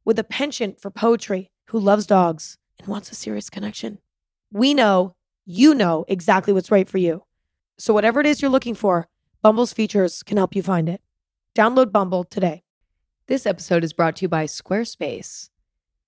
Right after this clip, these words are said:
With Squarespace, you can do much more than build a website.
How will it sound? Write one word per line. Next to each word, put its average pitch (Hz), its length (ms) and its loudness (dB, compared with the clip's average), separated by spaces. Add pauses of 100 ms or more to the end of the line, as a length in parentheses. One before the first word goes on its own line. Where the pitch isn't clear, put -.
(180)
With 196 160 0
Squarespace, 262 800 2
you 220 80 -8
can 196 160 -2
do 185 160 2
much 170 320 -2
more 180 260 0
than 156 200 -4
build 156 180 -2
a 156 80 -2
website. 151 460 -8